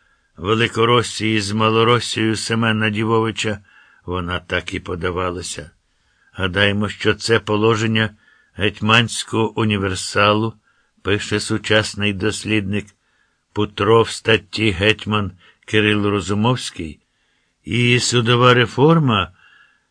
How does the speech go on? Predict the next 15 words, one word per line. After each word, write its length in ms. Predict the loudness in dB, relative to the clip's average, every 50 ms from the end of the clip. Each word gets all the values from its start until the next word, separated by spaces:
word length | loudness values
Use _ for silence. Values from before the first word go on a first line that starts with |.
| _ _ _ _ -10
на 280 | -6 -2 0 0 2 2
Україні 680 | 0 0 0 2 4 4 6 6 4 4 4 2 2
Гетьманщині 880 | 0 -2 -4 -4 -4 -2 -2 -2 -2 -4 -4 -6 -6 -4 -6 -6 -8 -10 -14 _ -20 -20 -20 -16 _ -6
є 260 | -2 2 4 4 4
надзвичайно 880 | 6 4 2 2 0 2 0 0 0 2 2 4 4 4 4 4 2 4
важливим 800 | 4 2 2 2 0 0 2 4 4 4 4 4 2 0 -2 -4 -8 -14 -20 -20 _ -10
для 320 | -4 0 2 4 4 4
принципового 1080 | 2 0 0 0 0 0 0 -2 -4 -4 -4 -4 -2 0 0 2 2 2 2 2 2 2
вирішення 720 | 2 2 2 2 2 0 -2 -2 -2 -2 0 -2 -2 -4 -6 _ _ _ _ _ _ _ _ _ _ -10
давнього 800 | -8 -2 2 4 6 6 6 4 2 2 0 0 0 -2 -4 -6 _ _ _ _ _ _ _ _ -14
дискусійного 1000 | -8 -2 0 0 0 -2 -4 -4 -2 -2 -2 0 0 2 2 2 2 0 -2 -2
питання 800 | -4 -4 -6 -6 -4 0 2 4 4 4 2 2 0 -2 -2 -4 _ _ _ _ _ _ _ _ _ _ _ _ -10
в 120 | -4 -4
українській 920 | -4 -2 -2 0 2 2 2 2 2 0 0 0 -2 -6 -6 -4 -2 0 0
історіографії 1400 | -2 -2 -4 -6 -6 -6 -4 -4 -2 -2 0 0 0 0 0 -2 0 2 0 0 0 0 -2 -2 -2 -2 -4